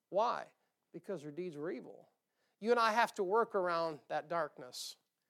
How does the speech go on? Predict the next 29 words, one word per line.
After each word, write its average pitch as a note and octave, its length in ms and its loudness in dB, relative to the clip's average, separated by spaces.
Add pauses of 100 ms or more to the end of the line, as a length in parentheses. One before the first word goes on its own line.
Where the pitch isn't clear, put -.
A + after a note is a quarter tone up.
(480)
And G#3+ 100 6
I C4 140 8
know C4 180 8
Paul B3 300 8
says A#3 260 2
we're A3+ 100 2
supposed A#3+ 300 2
to B3 60 2
reprove A#3 400 4
the A3 80 6
unfruitful G#3+ 480 0
works A3 240 4
of F#3+ 80 -4
darkness. G#3 360 0
Amen? G3+ 460 2 (800)
But F#3 120 4
it's C4 120 -2
still C#4 220 6
dark. G#3 340 8 (1300)
And F3+ 100 -6
sometimes A3+ 480 6
it A3 180 2
seems A3 300 0
difficult G#3 540 2
to G3+ 60 2
walk G#3 300 6
around G3 440 2
at D#3+ 140 -10
night, E3 240 -8